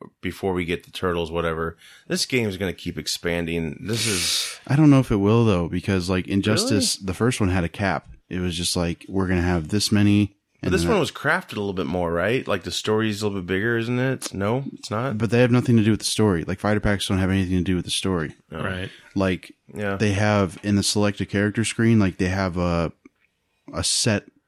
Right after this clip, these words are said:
Speaker 3: There's a finite amount
Speaker 2: Yeah. And,
Speaker 3: of
Speaker 2: like, the,
Speaker 3: space.
Speaker 2: the people that haven't been unveiled yet, it's just, like, a, a, a silhouette.
Speaker 1: Mm-hmm.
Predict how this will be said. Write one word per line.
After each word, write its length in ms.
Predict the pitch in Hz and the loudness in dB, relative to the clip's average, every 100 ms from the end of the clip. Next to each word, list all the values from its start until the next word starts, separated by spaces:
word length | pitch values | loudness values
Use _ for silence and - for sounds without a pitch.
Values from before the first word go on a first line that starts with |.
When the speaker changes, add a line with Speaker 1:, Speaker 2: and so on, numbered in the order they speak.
| _ _ - | _ _ -12
Speaker 3:
There's 100 | 117 | -10
a 40 | |
finite 560 | - - 120 113 104 104 | -6 -2 0 0 -2 -2
amount 520 | 101 101 98 95 - | -4 -4 -4 -8 -10
Speaker 2:
Yeah. 300 | 110 117 90 80 _ _ | 2 2 2 -2 _ _
And, 140 | 104 | 0
Speaker 3:
of 40 | 104 | 2
Speaker 2:
like, 120 | 98 | 0
the, 120 | 104 104 | 0 -2
Speaker 3:
space. 180 | 95 92 | -2 -2
Speaker 2:
the 60 | |
people 240 | 131 120 117 | 2 2 4
that 220 | 107 90 | 4 2
haven't 360 | 92 101 101 92 | 0 0 2 2
been 400 | 95 90 90 - _ _ _ | 2 2 2 -2 _ _ _
unveiled 480 | - 95 98 110 113 | -6 -4 2 2 2
yet, 300 | 98 85 80 - - | 2 0 -2 -6 -8
it's 140 | - | -6
just, 220 | - - | -4 -2
like, 180 | 87 82 | -2 -2
a, 100 | 80 - - | -6 -6 -8
a, 260 | 80 73 - _ | -6 -6 -8 _
a 140 | 69 71 | -10 -6
silhouette. 640 | - 98 87 87 101 - | -4 -2 -2 0 -2 -2
Speaker 1:
Mm-hmm. 300 | - 90 87 | -6 -6 -6